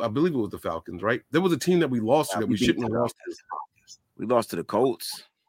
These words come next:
Speaker 1: Was it the Colts game?
Speaker 2: And Carson
Speaker 1: It was
Speaker 2: Wentz
Speaker 1: the Colts.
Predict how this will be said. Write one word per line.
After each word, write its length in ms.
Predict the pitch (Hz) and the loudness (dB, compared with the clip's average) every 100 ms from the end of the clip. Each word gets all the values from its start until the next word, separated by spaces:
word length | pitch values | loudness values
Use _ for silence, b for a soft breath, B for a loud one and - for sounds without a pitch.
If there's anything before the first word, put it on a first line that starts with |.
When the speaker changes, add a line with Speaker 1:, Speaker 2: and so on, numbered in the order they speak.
| _ _ _ _ _ _ _ _ _ _ _ | _ _ _ _ _ _ _ _ _ _ _
Speaker 1:
Was 160 | 117 131 | 2 4
it 40 | |
the 100 | 110 | 0
Colts 300 | - 175 220 | 6 6 6
game? 320 | 202 190 214 - _ _ | 2 2 0 -8 _ _
Speaker 2:
And 100 | - | -4
Carson 360 | 113 107 - 110 | 0 0 2 4
Speaker 1:
It 40 | |
was 80 | 120 | 4
Speaker 2:
Wentz 160 | 110 - | 4 0
Speaker 1:
the 80 | |
Colts. 120 | 139 | 0